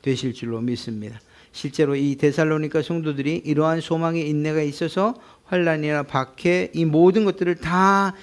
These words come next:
이겨낼 수 있었죠. 그 당시에 가장 그들을 위협했던 사람들이 유대인들이었는데 그들의 시기와 그리고 질투, 악감정, 이러한 것이 아주 극에 달했었지만 그 모든 것들을 다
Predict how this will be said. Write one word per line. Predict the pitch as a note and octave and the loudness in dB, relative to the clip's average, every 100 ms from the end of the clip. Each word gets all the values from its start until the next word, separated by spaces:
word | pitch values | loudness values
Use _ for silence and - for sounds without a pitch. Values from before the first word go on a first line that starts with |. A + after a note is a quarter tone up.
| - - | -12 -4
이겨낼 | D#3+ G3+ F3+ D#3 | 2 4 4 2
수 | - | 0
있었죠. | C3+ - B2 - G2 - _ - - - | -4 -4 -10 -10 -16 -18 _ -20 -16 -4
그 | C#3 | 0
당시에 | D#3+ D#3+ F#3 | 0 0 -2
가장 | F3 D3+ D#3+ F3 F3+ G3 G#3 G#3+ G#3+ G#3 - _ | -4 -6 -4 -2 0 2 2 2 0 -2 -12 _
그들을 | F3+ F3 F3+ D#3+ | 4 4 4 4
위협했던 | E3 - E3+ E3+ D#3 | 2 2 -2 -2 -4
사람들이 | D3+ D3+ D3 E3+ F3+ | -2 -4 -2 -4 -2
유대인들이었는데 | D3 D3+ E3+ D3+ C3+ C3+ B2+ A2+ C#3 - - - | 0 6 6 4 0 -2 0 -2 -4 -8 -16 -16
그들의 | - C#3 D3 | -6 0 0
시기와 | C#3 - F#3+ E3 D#3+ D3+ D3 D3+ D#3 - _ | 0 -4 -2 0 0 2 2 0 -4 -16 _
그리고 | D3+ D3 D3+ | -2 0 0
질투, | D3+ E3 D3 D3 D#3 D#3 D#3 | 0 2 2 0 0 0 -2
악감정, | C3+ C3+ - E3 D3+ D3+ C#3+ D#3 D#3+ E3 - - - | -4 -4 -4 0 0 0 0 -2 -4 -10 -18 -8 2
이러한 | E3 E3 E3 | 6 6 4
것이 | D#3 - - | -2 -2 -4
아주 | D3 D3+ F#3 F3 E3+ - _ - | -4 0 0 0 -2 -20 _ -8
극에 | - D3+ G3+ | -2 8 8
달했었지만 | F#3 F3 D#3+ E3+ - D3+ D#3 F3+ | 8 2 0 -4 -6 -6 -6 -4
그 | - | 2
모든 | G3+ G#3 G#3+ | 4 4 2
것들을 | G3 F#3+ F#3+ F#3+ | 0 -2 -4 -2
다 | F3 F#3+ G3+ G3 | -2 2 2 0